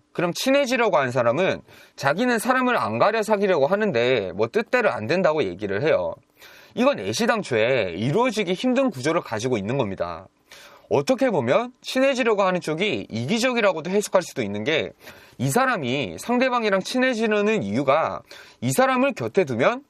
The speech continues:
내가 어떤 이익들을 볼 것 같으니까 친해지려고 착한 척도 하고 그렇게 하는 거거든요. 이 상대방 입장에서는 이걸 받아들일 동기가 없죠. 그래서 보통의 인간관계는 끼리끼리, 이게 뭐 사회적인 레벨을 떠나서 성격이나 교양이나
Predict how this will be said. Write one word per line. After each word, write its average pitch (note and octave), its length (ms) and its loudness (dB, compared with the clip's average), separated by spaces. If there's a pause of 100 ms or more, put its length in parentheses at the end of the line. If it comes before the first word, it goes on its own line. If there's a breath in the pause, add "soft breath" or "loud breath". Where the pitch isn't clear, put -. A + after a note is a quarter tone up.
내가 C#3 240 2
어떤 F#3+ 300 0
이익들을 F3+ 460 -2
볼 A2+ 220 -6
것 A3+ 120 2
같으니까 F#3 640 -2 (200)
친해지려고 B3 800 2
착한 C4+ 280 -2
척도 G3 260 0
하고 C3+ 360 0 (360 soft breath)
그렇게 A3 360 0
하는 B3 260 0
거거든요. G2+ 640 0 (180)
이 A2 60 -10
상대방 C4 460 2
입장에서는 B2 880 -2
이걸 F3+ 240 0
받아들일 G#3 560 0
동기가 B2 420 -4
없죠. F2+ 640 -6 (600 loud breath)
그래서 B3+ 280 2
보통의 F#3 500 0
인간관계는 A#2 880 0
끼리끼리, D3 580 -4 (120)
이게 D#3+ 180 0
뭐 A#2 220 2
사회적인 A#3 580 0
레벨을 A#2+ 320 2
떠나서 F#3+ 600 2 (260 loud breath)
성격이나 A#3+ 640 0
교양이나 C3 600 0